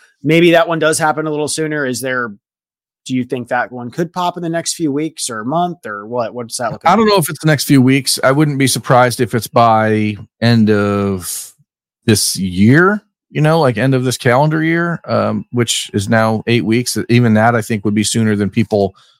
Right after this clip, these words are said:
Speaker 2: would have believed six months ago. Uh, it's clear cut to, to Carter Lowe and his family, that Ohio State has prioritized him, uh, far greater than anyone else has. He, you know, but he did visit Michigan two weeks ago.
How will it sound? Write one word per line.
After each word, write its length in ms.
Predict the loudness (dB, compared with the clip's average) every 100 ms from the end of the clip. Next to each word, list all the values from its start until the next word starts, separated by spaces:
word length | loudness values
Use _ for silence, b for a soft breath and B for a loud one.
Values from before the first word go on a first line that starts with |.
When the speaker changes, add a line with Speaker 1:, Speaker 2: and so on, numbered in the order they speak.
| _
Speaker 2:
would 160 | 4 6
have 140 | 4
believed 680 | 2 2 4 4 2 0 -10 -14
six 280 | -2 -2 0
months 260 | 0 0 0
ago. 340 | 0 0 -2 -8 b b _
Uh, 300 | -2 0 0 -2
it's 240 | 0 0 -2
clear 720 | -4 2 4 4 2 0 -8 _ _ _
cut 380 | 2 2 2 -6 -10
to, 560 | 0 2 2 0 -6 -8
to 300 | -2 0 2
Carter 420 | 2 2 2 0
Lowe 260 | 0 0 0
and 80 | 0
his 120 | -2
family, 300 | -2 -2 0
that 60 |
Ohio 260 | 0 0 0
State 220 | 0 -2
has 120 | -2
prioritized 640 | 0 0 0 0 0 0 0
him, 240 | -2 -2 _ _ _ _ _
uh, 280 | 2 2 0 -6
far 480 | -6 0 2 2 0
greater 360 | 0 0 0
than 140 | 0 0
anyone 260 | 2 0
else 220 | 0 -2 0
has. 400 | 2 2 0 -6
He, 260 | -10 -12 _ _ -2
you 100 | 0
know, 160 | 0
but 160 | -2 -4
he 80 | 0
did 380 | 0 0 -2
visit 320 | 0 0 0 -2
Michigan 540 | -2 -2 0 0 -2
two 160 | 0 2
weeks 240 | 2 -2
ago. 380 | 0 2 2